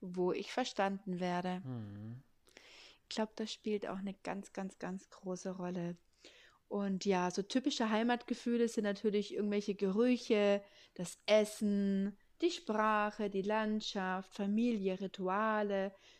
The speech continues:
Speaker 1: so wie jetzt auch Ostern. Ähm, in Nepal war jetzt, ähm, letzte Woche zum Beispiel erst Neujahr. Ich hab mich total gefreut. Ich hab Bilder und Videos gesehen aus Nepal, wie die zusammen gefeiert haben.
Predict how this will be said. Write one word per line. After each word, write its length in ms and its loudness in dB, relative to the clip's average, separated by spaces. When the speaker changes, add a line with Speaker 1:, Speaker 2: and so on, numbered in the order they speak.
Speaker 1:
so 240 -6
wie 60 2
jetzt 280 -2
auch 180 -2
Ostern. 840 0
Ähm, 420 -2
in 200 0
Nepal 560 0
war 100 0
jetzt, 460 -6
ähm, 240 -2
letzte 420 -4
Woche 240 0
zum 180 -4
Beispiel 360 -4
erst 240 -4
Neujahr. 680 2
Ich 140 -8
hab 100 4
mich 120 2
total 380 2
gefreut. 540 2
Ich 160 -2
hab 160 0
Bilder 380 2
und 120 -2
Videos 460 2
gesehen 480 0
aus 220 -2
Nepal, 560 0
wie 100 -2
die 180 -4
zusammen 480 -2
gefeiert 600 0
haben. 500 -2